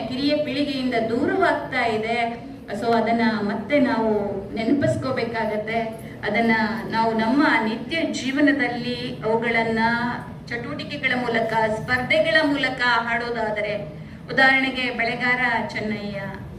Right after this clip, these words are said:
ಬಾಗಿಲಿಗೆ ಬಂದಿ ಹನುಮ, ನೋಡಿ ಆ ಹಾಡುಗಳು. ಅಥವಾ ಭಾಗ್ಯದ ಬಳೆಗಾರ, ಹೋಗಿ ಬಾ ತವರಿಗೆ, ನಿನ್ನ ತವರೂರ ನಾನೇನ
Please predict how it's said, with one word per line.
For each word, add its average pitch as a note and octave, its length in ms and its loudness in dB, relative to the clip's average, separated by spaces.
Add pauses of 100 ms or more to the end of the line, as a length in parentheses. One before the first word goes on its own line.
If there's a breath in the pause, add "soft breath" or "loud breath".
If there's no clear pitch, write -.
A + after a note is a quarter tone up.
(460)
ಬಾಗಿಲಿಗೆ A#3 580 2
ಬಂದಿ G#3 320 0
ಹನುಮ, G3 400 -4 (640)
ನೋಡಿ B3 200 -2
ಆ G#3+ 40 0
ಹಾಡುಗಳು. - 460 -6 (880)
ಅಥವಾ B3 640 0 (160)
ಭಾಗ್ಯದ D4 680 6
ಬಳೆಗಾರ, B3 600 -2 (720)
ಹೋಗಿ C#4+ 300 4
ಬಾ D4+ 400 4
ತವರಿಗೆ, B3+ 640 -4 (460 loud breath)
ನಿನ್ನ B3 240 2 (220)
ತವರೂರ B3 520 -4 (440)
ನಾನೇನ A3+ 480 0